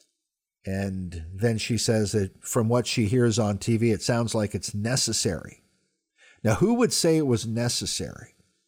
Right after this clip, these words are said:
Right now, the rhetoric coming from the left,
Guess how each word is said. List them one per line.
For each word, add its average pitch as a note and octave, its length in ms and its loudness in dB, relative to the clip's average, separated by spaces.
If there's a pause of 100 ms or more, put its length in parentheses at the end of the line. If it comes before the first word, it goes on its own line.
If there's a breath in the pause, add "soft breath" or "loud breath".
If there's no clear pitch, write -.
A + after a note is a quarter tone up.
(1800)
Right A#2+ 320 4
now, C3+ 460 4
the A2 140 4
rhetoric G#2+ 920 2
coming C3+ 440 0
from A2 280 0
the F#2+ 100 0
left, - 640 -4